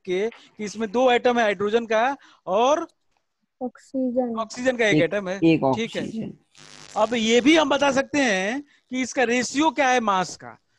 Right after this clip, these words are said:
Speaker 1: क्योंकि
Speaker 2: तो
Speaker 1: जरा आप
Speaker 2: रेशियो वन।
Speaker 1: जरा लिखो, देखो atomic mass, atomic mass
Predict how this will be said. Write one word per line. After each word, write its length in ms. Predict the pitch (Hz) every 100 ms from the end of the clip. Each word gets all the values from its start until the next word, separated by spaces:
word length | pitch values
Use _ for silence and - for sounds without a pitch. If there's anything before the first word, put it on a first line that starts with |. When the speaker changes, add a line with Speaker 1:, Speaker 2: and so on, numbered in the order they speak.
| _
Speaker 1:
क्योंकि 320 | 208 247 240 277
Speaker 2:
तो 60 |
Speaker 1:
जरा 220 | 269 269
आप 120 | 247 269
Speaker 2:
रेशियो 200 | 269 254
वन। 240 | 240 226 - _ _ _ 220
Speaker 1:
जरा 240 | 160 202 226
लिखो, 340 | 220 202 190
देखो 440 | 160 208 196 151 - _ _ 180
atomic 560 | 185 214 214 240 262
mass, 540 | 226 226 202 180 208 - - - _ _ _ _ _ _ _ -
atomic 500 | 185 208 214 240 -
mass 600 | 202 196 175 175 202 -